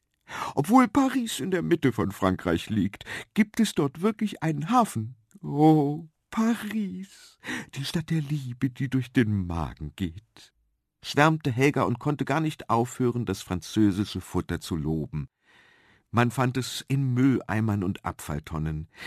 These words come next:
in Hinterhöfen und im Rinnstein, wahre Schätze an Käse, Baguette, Croissant und allem Möglichen. "Wenn's in Paris viel Futter gibt,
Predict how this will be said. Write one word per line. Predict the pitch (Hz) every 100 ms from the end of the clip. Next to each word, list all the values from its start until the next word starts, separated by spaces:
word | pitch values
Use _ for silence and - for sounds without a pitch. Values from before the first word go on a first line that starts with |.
| -
in | - 156
Hinterhöfen | 180 202 165 143 156 151 -
und | - 131 -
im | 135
Rinnstein, | 143 196 185 - 104 73 85 _ -
wahre | - 160 135 143
Schätze | - 147 131 - -
an | 123 123
Käse, | 143 123 82 95
Baguette, | - 117 113 104 -
Croissant | - 151 156 - 135 113 - -
und | 113 104
allem | 87 71 65
Möglichen. | - - - - - _ _ _ _ _ _ _
"Wenn's | - 170
in | 120 160
Paris | 175 170 160
viel | - 165
Futter | 214 220
gibt, | - 123